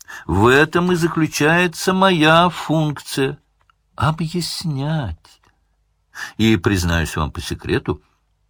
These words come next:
эта тяжкая обязанность налагает на меня огромную ответственность. Я ведь должен взять на себя смелость рассказать другому разумному существу, почему оно в данной ситуации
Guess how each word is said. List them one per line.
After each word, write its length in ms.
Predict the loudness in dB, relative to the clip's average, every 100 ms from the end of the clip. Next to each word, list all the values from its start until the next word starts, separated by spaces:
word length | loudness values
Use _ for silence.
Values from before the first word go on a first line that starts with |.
| -6
эта 260 | -4 -4 -6
тяжкая 720 | -2 0 2 0 -6 -6 -6
обязанность 840 | -2 -2 -2 -2 -8 -8 -12 _ -20 -18 -8
налагает 580 | 0 2 4 4 4 2
на 40 | -2
меня 280 | -2 -2
огромную 520 | -2 -2 -2 -2 -4 -6
ответственность. 1080 | -6 -6 -6 -8 -10 -10 -8 -10 -16 _ _ _ _ _ _ _ -8
Я 160 | -4
ведь 160 | -2 0
должен 400 | 0 0 -2 -6
взять 340 | -4 -4 -4
на 80 | -8
себя 360 | -10 -6 -4 -2
смелость 960 | -4 -6 -6 -8 -4 -4 -6 -12 _ -20 -12 -2
рассказать 840 | 0 0 2 0 2 4 2 2
другому 800 | 0 2 2 2 4 4 4 4
разумному 800 | 4 4 2 -2 0 0 -2 -2
существу, 760 | -4 -8 -8 -6 -8 -2 2 2
почему 960 | 2 -4 -2 -4 -4 -2 0 2 4
оно 500 | 4 4 0 2 0
в 120 | -2 -4
данной 540 | 2 4 2 0 -2
ситуации 920 | -2 -6 -2 2 4 2 -2 -8